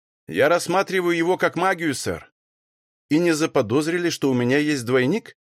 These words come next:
"У вас его нет, я знаю наверняка". "Стало быть, вы наводили обо мне справки", — сказал я. "А что же Борден?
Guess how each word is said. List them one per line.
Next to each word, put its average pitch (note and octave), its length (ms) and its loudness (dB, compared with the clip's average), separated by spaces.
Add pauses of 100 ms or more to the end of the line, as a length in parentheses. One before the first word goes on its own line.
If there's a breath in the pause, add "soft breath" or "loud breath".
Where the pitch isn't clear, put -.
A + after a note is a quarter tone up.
(500)
"У A#2 160 -2
вас C#3 240 2
его F#3+ 180 2
нет, C#3 440 0
я A#2+ 200 0
знаю B2 280 0
наверняка". C3+ 680 0 (1000)
"Стало F#3+ 400 2
быть, F3 220 -2
вы F#3 120 0
наводили E3+ 480 0
обо D#3+ 200 0
мне D#3+ 160 -2
справки", — A#2 500 -2
сказал F2 360 -6
я. C#2 260 -14 (800)
"А B2+ 160 2
что F#3 200 0
же C#3+ 140 0
Борден? C3 500 0